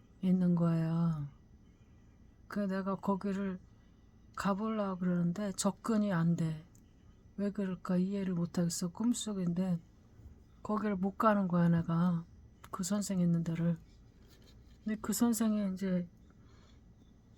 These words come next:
학생들 막 가르치다가 재-, 재봉틀이 가득 있고,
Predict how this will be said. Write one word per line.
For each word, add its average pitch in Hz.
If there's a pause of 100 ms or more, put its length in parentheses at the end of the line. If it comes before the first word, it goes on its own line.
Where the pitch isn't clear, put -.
(140)
학생들 214
막 190
가르치다가 185 (160)
재-, 202
재봉틀이 208
가득 185
있고, 175